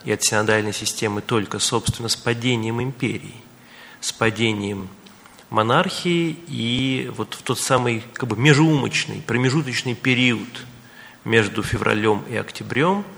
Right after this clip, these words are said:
э, собственно, и пришёл конец синодальному, семнадцатого года, я думаю, что это не надо комментировать,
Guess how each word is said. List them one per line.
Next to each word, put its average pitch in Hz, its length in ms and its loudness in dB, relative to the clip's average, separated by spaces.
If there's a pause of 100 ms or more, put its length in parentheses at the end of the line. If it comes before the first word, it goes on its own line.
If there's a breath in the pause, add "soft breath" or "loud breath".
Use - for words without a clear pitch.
(540 loud breath)
э, 104 760 0
собственно, 135 720 0
и 110 480 -4
пришёл 110 340 -4
конец 113 640 -4
синодальному, 110 840 0
семнадцатого 107 520 0
года, 107 260 -6
я 98 220 -14
думаю, 107 240 -14
что - 100 -18
это - 140 -16
не 120 60 -6
надо 110 160 -6
комментировать, 160 640 -4